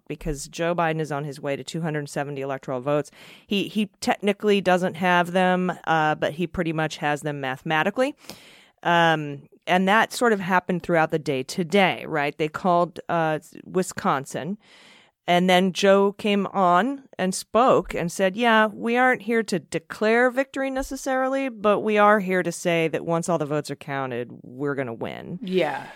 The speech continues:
Speaker 1: And then right after, and then right after he spoke, they called Michigan. 'Cause
Speaker 2: Right.
Speaker 1: we were watching, you know, without Texas, without Florida,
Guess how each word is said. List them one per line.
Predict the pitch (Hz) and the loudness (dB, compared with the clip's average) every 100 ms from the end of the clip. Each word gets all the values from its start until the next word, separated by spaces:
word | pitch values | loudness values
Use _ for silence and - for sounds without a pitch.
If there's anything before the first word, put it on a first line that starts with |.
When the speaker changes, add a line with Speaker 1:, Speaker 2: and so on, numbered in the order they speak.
| - _ - | -20 _ 2
Speaker 1:
And | 190 185 | 4 6
then | 190 185 | 4 4
right | 180 165 | 6 6
after, | 165 156 - 160 143 | 4 2 0 0 2
and | - 165 | 0 -2
then | 156 | 0
right | 156 | 2
after | 165 220 233 190 | 6 6 4 -4
he | 170 | -4
spoke, | 147 - 131 135 147 | -8 -4 -2 -2 -2
they | 165 | -4
called | 160 165 143 143 143 | -4 0 2 2 0
Michigan. | 175 160 - - 67 - - - - | 0 0 -2 -8 -12 -14 -20 -20 -8
'Cause | 196 | -6
Speaker 2:
Right. | 175 | -2
Speaker 1:
we | 208 247 | -2 0
were | 277 | 2
watching, | 262 165 147 147 156 | 4 2 2 -4 -2
you | |
know, | 170 | 0
without | 156 170 175 214 | 0 2 4 4
Texas, | - 226 196 | 2 -2 -2
without | 170 175 | 0 0
Florida, | - 185 120 110 | 0 0 0 -2